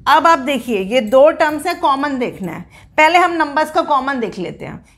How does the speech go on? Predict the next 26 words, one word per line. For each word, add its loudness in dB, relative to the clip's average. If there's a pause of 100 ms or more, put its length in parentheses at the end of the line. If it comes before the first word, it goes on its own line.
यहाँ 4
पे 0
फ़ोर 2
है, -2
यहाँ 0
पे 0 (120)
एट -6
है। -10 (180)
आपको -2
हमेशा -2
छोटे 2
वाला 2 (100)
साइड -2
पे 2
जाना -6
है, -18
ठीक -2
है? 0 (260)
क्योंकि 2
कॉमन 2
हमेशा 0
छोटा 0
ही 2
होगा। 0 (280)
जैसे 0
टू -2